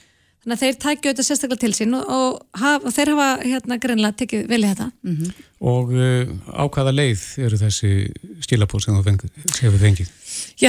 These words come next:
Speaker 1: þau eru, koma mér svo sem ekki óvart, svolítið ríma við efni greinarna, sem er það að ég hef áhyggjur af því að, að við séum að, að hugsa ekki nógu mikið um lítil og meðalstór fyrirtæki
Speaker 3: Mhm.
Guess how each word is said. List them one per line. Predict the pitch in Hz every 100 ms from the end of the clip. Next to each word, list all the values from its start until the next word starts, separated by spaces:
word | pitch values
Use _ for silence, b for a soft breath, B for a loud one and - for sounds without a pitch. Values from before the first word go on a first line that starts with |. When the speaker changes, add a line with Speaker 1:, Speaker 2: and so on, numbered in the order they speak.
| 214
Speaker 1:
þau | 285
eru, | 311 403 370 339 - 262 196 190 202
koma | - 330
mér | 311 330
svo | 349
sem | 302 330
ekki | 349
óvart, | 349 269 247
svolítið | 302 320 285 302 285 285 277 285
ríma | 330 311 285
við | 311 294
efni | 285 311 285
greinarna, | 262 311 277 220 190 202 233
sem | 269
er | 277
það | 277 277 254 247
að | 247 247 233 -
ég | 254 269 262
hef | 247
áhyggjur | - 262 226 247
af | 226
því | 240 226
að, | 226 226 -
að | 233 233 226 - _ _ 226
við | 247 -
séum | 247 233 226
að, | 220 214 -
að | 139 - 240
hugsa | 220 - 254
ekki | 254 262
nógu | 254 254
mikið | 254 254 254 233
um | 233
lítil | 240 262 254 240
og | 240 233
meðalstór | 247 233 - 240 214
fyrirtæki | 254 214 202 208 285
Speaker 3:
Mhm. | - 104 82 104